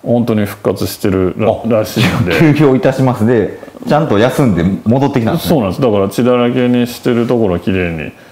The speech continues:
Speaker 1: するから、まあ、しばらく休む必要はあったけども、
Speaker 2: はいはい。
Speaker 1: あの、本当だったんだって思いました。
Speaker 2: へー。
Speaker 1: でも、私が行った時はまだ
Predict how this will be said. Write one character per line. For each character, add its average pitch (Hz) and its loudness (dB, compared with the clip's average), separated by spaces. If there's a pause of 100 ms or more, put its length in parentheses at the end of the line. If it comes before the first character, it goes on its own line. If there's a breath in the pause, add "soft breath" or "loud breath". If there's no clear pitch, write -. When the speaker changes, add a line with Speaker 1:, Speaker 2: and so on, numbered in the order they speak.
(380 loud breath)
Speaker 1:
す - -8
る 101 0
か 120 2
ら、 151 4
ま 110 0
あ、 87 -4
し 95 -6
ば 90 0
ら 80 -2
く - -8 (160)
休 - -4
む 80 -8
必 - -8
要 87 0
は 76 0
あ - 0
っ 90 -6 (120)
た 78 -4
け 85 -4
ど 113 0
も、 123 -2
Speaker 2:
は 90 0
い - -4
は 69 -4
い。 67 -8 (300)
Speaker 1:
あ - -2
の、 73 -8 (840)
本 110 0
当 104 0
だ 98 2
っ - -8
た 80 -4
ん - -10
だ 80 -8
っ - -10
て - -12
思 - -10
い - -16
ま - -14
し - -16
た。 - -12
Speaker 2:
へ 95 0
ー。 - -4
Speaker 1:
で 175 2
も、 165 0 (120)
私 147 -2
が 156 2
行 160 -2
っ - -20
た 160 0
時 160 0
は 113 4
ま 107 0
だ 85 0